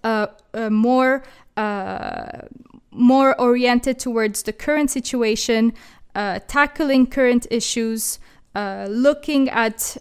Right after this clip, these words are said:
you know, fo-, doing some goals follow-up, uh, looking what's, what's not working, uh, finding new plans, uh, addressing the situation right away,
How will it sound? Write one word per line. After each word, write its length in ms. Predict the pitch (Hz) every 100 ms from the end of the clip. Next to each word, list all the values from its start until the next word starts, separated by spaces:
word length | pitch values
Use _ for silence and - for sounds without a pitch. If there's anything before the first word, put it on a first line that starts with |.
| -
you 120 | 240
know, 180 | 202 214
fo-, 360 | - - 277 247
doing 320 | 240 277 269
some 280 | 254 254 233
goals 300 | 220 233 233
follow-up, 640 | - 226 220 208 208 208 - - -
uh, 440 | 208 202 190 190
looking 400 | 214 254 285 262
what's, 440 | 240 254 254 - -
what's 340 | 240 254 -
not 400 | 254 247 247 - 240
working, 680 | 240 233 262 247 240 240 -
uh, 180 | 214 196
finding 580 | - - 247 254 254 240
new 120 | 247
plans, 680 | 247 - 226 226 233 233 - - - -
uh, 160 | - 214
addressing 720 | - 226 247 285 302 - 254 220
the 80 |
situation 720 | 214 214 - 220 208 - 208 208
right 200 | 214 208
away, 380 | 202 202 226